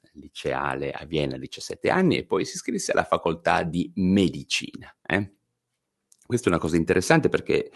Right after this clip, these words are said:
ehm, poche persone sanno che a-, inizialmente la psicoterapia era un predominio dei medici, chiamiamoli degli psichiatri, poi dopo,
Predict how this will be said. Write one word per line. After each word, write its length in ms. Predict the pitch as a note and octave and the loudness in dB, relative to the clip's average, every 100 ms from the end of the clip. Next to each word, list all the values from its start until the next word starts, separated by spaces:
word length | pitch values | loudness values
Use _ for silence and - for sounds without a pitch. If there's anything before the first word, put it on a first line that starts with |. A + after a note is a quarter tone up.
| - - - - - - | -20 -20 -20 -20 -20 -12
ehm, 440 | - - - - - | -8 -6 -6 -6 6
poche 280 | B2 - | 6 8
persone 460 | - G2 - A3 A#2 | 4 4 4 4 4
sanno 460 | - - C3+ G#2+ D2+ | 2 0 2 0 -2
che 240 | - - | -8 -10
a-, 180 | - C#2+ | -8 -8
inizialmente 760 | - E2 E2 - D#2+ D2 G2+ - | -4 -2 -2 -2 0 0 -2 -2
la 120 | - | -6
psicoterapia 880 | - F#2 F2 - - D2+ - - - | -4 -4 -4 -4 -8 -6 -2 -2 -2
era 560 | - G#2+ C3 A2 D2 - | 0 2 4 2 0 -2
un 400 | - F2 G#2+ D#2 - | -4 -2 -2 -2 -4
predominio 600 | C#2+ D2+ D#2 A2+ F#3+ F2+ | -4 0 0 2 0 0
dei 180 | C2+ D#2 | -4 -6
medici, 500 | - - - - - | -4 -4 -6 -14 -16
chiamiamoli 480 | - - - - | -14 -12 -10 -10
degli 300 | - - - | -12 -14 -16
psichiatri, 640 | - - - G3+ - - - | -16 -8 2 2 2 -6 -6
poi 180 | G2+ F2 | -2 0
dopo, 460 | D#2 A#2+ - - | 0 0 -2 -10